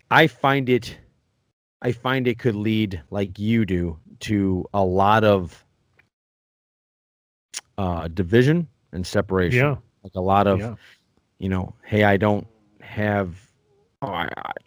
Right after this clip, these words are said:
Speaker 1: I, for example, like, "I spent too much on my Thor hammer this month. I can't float the electrical
Speaker 2: Right.
Speaker 1: bill. Can you give me money?" Well, that might piss somebody off.
Speaker 2: Well,
Speaker 1: Um,
Speaker 2: even,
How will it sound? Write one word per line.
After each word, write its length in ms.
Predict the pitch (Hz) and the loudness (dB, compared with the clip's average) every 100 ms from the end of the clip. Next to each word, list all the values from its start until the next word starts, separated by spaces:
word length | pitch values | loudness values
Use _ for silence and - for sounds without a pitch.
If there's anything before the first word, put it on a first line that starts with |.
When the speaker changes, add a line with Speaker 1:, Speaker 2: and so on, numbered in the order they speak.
| - | -10
Speaker 1:
I, 60 | 113 | -10
for 260 | - 127 117 | 0 2 4
example, 380 | 107 104 92 | 2 0 0
like, 200 | 92 95 | -2 -2
"I 120 | 101 107 | 0 -2
spent 460 | - - 107 - | -2 -2 -2 -2
too 120 | - 120 | -4 0
much 240 | 110 104 | 0 2
on 100 | 104 | 0
my 160 | 101 95 | 0 -2
Thor 340 | - 107 98 | 2 2 4
hammer 380 | 92 90 90 90 | 2 -2 0 -2
this 360 | 87 87 - - | -2 -4 -8 -10
month. 320 | 95 92 87 | -4 -2 -2
I 120 | 87 | -6
can't 440 | 92 - 98 95 87 _ _ _ _ _ _ _ _ _ _ | -8 -2 0 0 -2 _ _ _ _ _ _ _ _ _ _
float 460 | _ - 113 98 - | _ 0 4 4 2
the 120 | 98 | 2
electrical 480 | 92 95 95 110 90 | 4 4 2 0 0
Speaker 2:
Right. 100 | 78 | 0
Speaker 1:
bill. 160 | 87 - _ - | -2 -4 _ -12
Can 140 | 90 | -4
you 120 | 90 | -2
give 180 | 80 87 | 0 0
me 120 | 87 | 2
money?" 320 | 85 90 80 80 | 2 2 0 -2
Well, 260 | 101 107 - _ _ _ _ _ _ _ _ _ - | 0 0 -2 _ _ _ _ _ _ _ _ _ -10
that 140 | - 127 | 0 2
might 220 | 226 - | 4 4
piss 160 | 147 127 | 4 4
somebody 320 | - 123 98 | 4 4 6
off. 360 | 110 - - - _ _ _ _ _ _ - - - - - | 4 2 -4 -18 _ _ _ _ _ _ -20 -20 -20 -16 2
Speaker 2:
Well, 220 | 127 156 | 4 4
Speaker 1:
Um, 120 | 87 | 2
Speaker 2:
even, 400 | 185 190 185 120 | 0 2 0 0